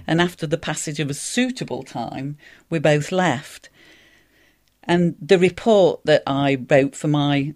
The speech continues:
supervising officers was what can only be described as a short one. Um, being as we were rumbled before we even got inside the door. So it just shows you that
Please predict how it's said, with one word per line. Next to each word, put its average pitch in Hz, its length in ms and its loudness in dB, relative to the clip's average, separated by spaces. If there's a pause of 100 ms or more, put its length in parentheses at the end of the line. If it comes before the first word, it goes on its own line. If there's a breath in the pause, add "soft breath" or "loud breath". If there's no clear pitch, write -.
supervising 135 720 0
officers 127 720 -8 (200)
was 147 680 -4 (760)
what 160 240 -2
can 180 140 -4
only 202 180 -6
be 190 120 -4
described 165 560 -6
as 160 120 -8
a 165 40 -8
short 156 420 -2
one. 113 320 -4 (720 loud breath)
Um, 147 540 0 (1300)
being 202 320 4
as 156 140 -2
we 160 160 0
were 156 120 -4
rumbled 147 560 -4
before 156 680 -6 (140)
we 156 180 -6
even 151 360 -2
got 143 320 2 (880)
inside 151 540 2
the 135 60 -4
door. 147 460 2 (540 loud breath)
So 196 200 2
it 180 120 -2
just 226 200 0
shows 170 360 2
you 135 80 -2
that - 260 0